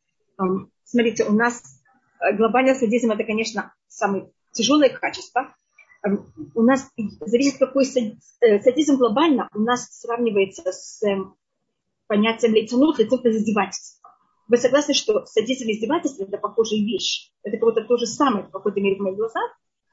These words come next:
И у нас, на-, у нас каждое качество символизирует каким-то народом.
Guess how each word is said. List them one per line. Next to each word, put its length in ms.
И 80
у 80
нас, 460
на-, 400
у 320
нас 220
каждое 360
качество 420
символизирует 460
каким-то 320
народом. 360